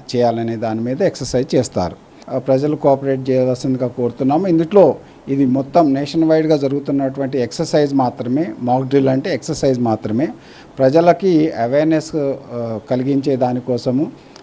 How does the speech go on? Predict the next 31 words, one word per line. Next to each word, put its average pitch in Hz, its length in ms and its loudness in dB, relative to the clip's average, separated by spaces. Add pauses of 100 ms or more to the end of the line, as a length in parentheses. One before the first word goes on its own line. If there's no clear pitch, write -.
(140)
సెన్సిటైజ్ 151 500 2
చేసే 143 240 -2
దానికోసం 131 600 -2
ఈ 160 40 2
ఎక్సర్సైజ్ 139 520 -2
Government 127 380 2
of 123 280 0
India 120 300 0 (240)
అంద-, 131 300 0
దేశవ్యాప్తంగా 123 840 -2
చేస్తున్నారు. 113 460 -4 (420)
కాబట్టి 147 320 4
ఇందులో 160 340 2
ఎవరు 139 240 2
కూడా 147 160 -2
భయపడనక్కర్లేదు. 135 1000 -2 (360)
Police 160 280 2 (100)
and 139 60 0
fire 131 360 0
departments, 135 720 0
మిగతా 135 480 0 (180)
అడ్మినిస్ట్రేషన్ 127 640 -2
అందరికీ 120 320 -4
సహకరించి 120 760 -2 (340)
అందరూ 156 300 6
కూడా 170 220 0
ఇందులో 147 280 0
పార్టిసిపేట్ 123 560 0
చేయవలసిందిగా 117 500 -4
నేను 196 160 -2
కోరుతున్నాను. 90 680 -4